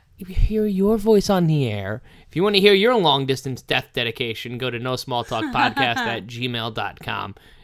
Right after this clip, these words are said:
Speaker 1: And yes, I will give a dedication to a goddamn dead dog. Stephanie, every week on the show, we go into the hypotheticals and we ask a question
Speaker 2: Yes.
Speaker 1: from Chuck Klosterman, the lovely and talented ginger author.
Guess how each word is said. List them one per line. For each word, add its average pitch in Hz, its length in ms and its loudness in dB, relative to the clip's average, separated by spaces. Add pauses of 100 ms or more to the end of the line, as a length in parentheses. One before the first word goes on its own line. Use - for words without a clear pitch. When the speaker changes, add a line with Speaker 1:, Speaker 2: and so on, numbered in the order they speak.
(120)
Speaker 1:
And 113 180 -6
yes, 101 220 -8
I 107 60 -6
will 110 160 -6
give 113 260 -6
a 113 60 -6
dedication 107 540 -8
to 104 140 -12
a 101 60 -12
goddamn 95 540 -14
dead 95 240 -14
dog. 120 380 -4 (1200)
Stephanie, 175 500 -2
every 170 240 0
week 170 180 0
on 160 140 2
the 151 80 -2
show, 160 440 0 (600)
we 147 260 0
go 175 260 0
into 180 220 -4
the 165 80 -6
hypotheticals 185 840 0
and 160 160 -4
we 202 320 -8
ask 185 400 -4
a 190 60 -8
question 117 800 -6
Speaker 2:
Yes. - 140 -12 (260)
Speaker 1:
from 131 260 -4
Chuck - 420 -4
Klosterman, 110 840 -8
the 214 120 -4
lovely 226 640 -2
and 127 160 -2
talented 131 460 -2
ginger 120 420 -4
author. 117 500 -6